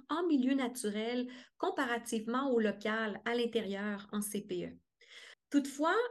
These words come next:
c'est important de comprendre qu'en recherche, on ne peut pas se fier qu'à ces résultats bruts. Il faut vraiment utiliser des tests statistiques, euh, pour vraiment déterminer si la différence entre deux groupes, comme par exemple ici,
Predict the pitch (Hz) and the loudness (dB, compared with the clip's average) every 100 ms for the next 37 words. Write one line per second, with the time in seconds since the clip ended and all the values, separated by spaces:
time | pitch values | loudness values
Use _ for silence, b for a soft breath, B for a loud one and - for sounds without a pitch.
0 | - - - 247 254 277 415 508 285 240 | -6 -12 2 4 4 2 0 2 2 2
1 | - 262 294 302 294 302 240 214 - 269 | 2 0 0 0 0 2 0 0 0 0
2 | 294 - - 233 226 285 285 403 403 - | 0 -4 0 2 4 2 0 -2 -2 -6
3 | - 285 285 285 214 214 220 220 214 226 | -4 2 2 2 -2 0 0 0 0 -2
4 | 214 220 202 180 190 220 226 B B B | -2 -2 -4 -6 -4 -2 -2 B B B
5 | - 233 - 262 226 247 349 392 415 370 | -2 0 2 2 4 2 2 0 0 0
6 | - 220 208 208 269 240 214 220 262 269 | 0 -2 0 0 0 0 -2 2 2 2
7 | - 214 - 202 - - 277 - B B | -4 -4 -4 -8 -6 -4 -4 -6 B B
8 | - 208 - 240 226 320 466 523 247 254 | -4 -2 0 -2 0 0 2 2 2 2
9 | 285 254 233 233 262 311 - 220 202 196 | 2 2 2 2 0 0 0 0 0 -2
10 | - 240 214 233 302 320 226 208 202 202 | 0 2 2 0 -2 -2 0 0 0 0
11 | 180 190 220 302 - 214 196 190 196 202 | -2 -4 0 0 0 -6 -4 -4 -4 -2
12 | 247 247 214 - - 254 254 | -2 -2 -4 -4 2 2 2